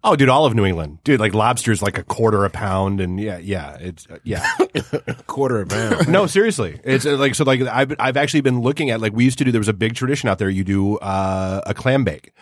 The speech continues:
Speaker 2: Yeah.
Speaker 1: And so you get one of those big ass, like, forty gallon metal trash cans. Um, you light up a fire pit or a Weber grill, that you, but whatever, and you put, like,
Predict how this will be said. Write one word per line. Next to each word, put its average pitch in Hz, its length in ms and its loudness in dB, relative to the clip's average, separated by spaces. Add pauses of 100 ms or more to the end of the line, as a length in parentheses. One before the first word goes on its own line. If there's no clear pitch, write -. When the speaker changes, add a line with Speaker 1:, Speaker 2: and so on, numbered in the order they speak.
Speaker 2:
Yeah. 85 300 -6
Speaker 1:
And 113 140 0
so 131 80 4
you 113 140 2
get 123 140 2
one 120 80 0
of 117 60 4
those 101 160 2
big 110 240 0
ass, 120 260 2
like, 101 160 -2
forty 110 320 2
gallon 113 340 4
metal 107 180 2
trash 101 340 0
cans. 87 400 -4 (400)
Um, 95 680 0
you 101 260 -4
light 98 260 4
up 101 160 0
a 98 420 2
fire 101 360 2
pit 104 320 0
or 101 120 4
a 95 60 2
Weber 101 300 0
grill, 98 300 0
that 98 100 -2
you, 104 180 -6
but 101 200 -2
whatever, 104 320 2
and 87 100 -4
you 90 80 -4
put, 98 340 -4
like, 90 380 -6